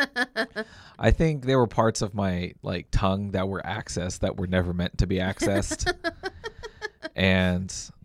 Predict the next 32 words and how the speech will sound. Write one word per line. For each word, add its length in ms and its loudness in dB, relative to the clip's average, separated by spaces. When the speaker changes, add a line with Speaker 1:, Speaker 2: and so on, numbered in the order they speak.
Speaker 1:
Nice. 400 -4
Speaker 2:
I 120 10
either 460 6
grew 600 8
or 220 6
lost 400 2
taste 280 4
buds 220 -8
that 240 -10
day. 200 -8
I'm 140 2
not 200 4
really 240 6
Speaker 1:
<laughs> 20 4
Speaker 2:
sure. 280 0
It's 220 -4
the, 300 4
the, 140 -2
the 100 6
verdict 340 6
is 80 -4
still 240 -2
out 160 2
Speaker 1:
What 120 -2
Speaker 2:
on 80 -2
Speaker 1:
if 40 -6
Speaker 2:
that. 60 -4
Speaker 1:
it 80 -4
expanded 840 -6
your 120 -8
taste 440 -8
horizons? 680 -8